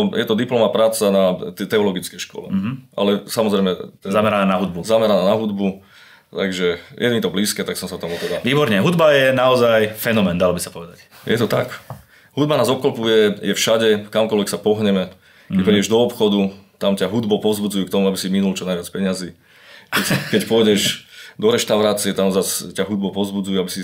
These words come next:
Speaker 1: toho čo najviac zjedol a tak
Speaker 2: Mhm.
Speaker 1: ďalej. Čiže vidíme, že hudba je taký fenomén, ktorý je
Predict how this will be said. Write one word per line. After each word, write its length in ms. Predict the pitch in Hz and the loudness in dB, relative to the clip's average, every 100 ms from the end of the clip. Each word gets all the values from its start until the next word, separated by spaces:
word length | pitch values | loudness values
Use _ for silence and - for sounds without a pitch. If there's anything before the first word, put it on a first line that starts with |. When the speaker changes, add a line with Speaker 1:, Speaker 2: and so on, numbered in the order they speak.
| - | -12
Speaker 1:
toho 240 | - 92 92 | -10 -8 -6
čo 160 | 87 - | -6 -6
najviac 240 | 90 90 | -6 -6
zjedol 400 | 85 95 98 87 | -4 -2 -2 0
a 80 | 90 | 0
tak 80 | 101 | 0
Speaker 2:
Mhm. 80 | 92 | 0
Speaker 1:
ďalej. 220 | 95 92 - - _ | 2 2 -2 -12 _
Čiže 240 | _ 110 107 | _ -2 0
vidíme, 320 | 127 127 120 | 2 2 2
že 400 | 107 104 95 - _ _ _ _ _ _ | 4 2 2 -4 _ _ _ _ _ _
hudba 320 | - 107 117 113 | -6 -4 2 2
je 80 | |
taký 160 | 113 110 | 2 0
fenomén, 720 | 101 110 113 110 110 110 - - _ - - | 0 2 4 4 4 4 0 -6 _ -20 -20
ktorý 320 | - 107 110 104 95 101 90 | 0 2 4 2 0 0 0
je 120 | 107 | 2